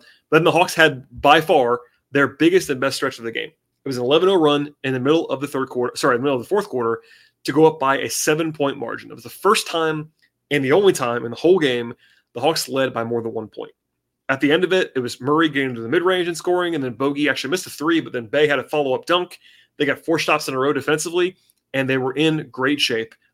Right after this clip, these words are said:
Up seven, forcing a timeout, mid, mid, mid-fourth quarter, all the momentum, and then the rest of the game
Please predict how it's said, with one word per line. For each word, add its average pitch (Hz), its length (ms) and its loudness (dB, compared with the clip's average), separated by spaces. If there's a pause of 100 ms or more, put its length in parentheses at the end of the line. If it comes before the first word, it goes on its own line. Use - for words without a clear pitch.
(160)
Up 185 160 0
seven, 135 500 0 (320)
forcing 190 340 2
a 180 40 4
timeout, 147 500 2
mid, 175 300 4
mid, 175 200 0
mid-fourth 175 340 -2
quarter, 139 420 -2 (260)
all 190 140 4
the 196 40 2
momentum, 147 480 2 (400)
and 135 160 -2
then 131 200 -2
the 117 80 -4
rest 151 180 -2
of 175 80 -6
the 143 60 -4
game 127 340 -4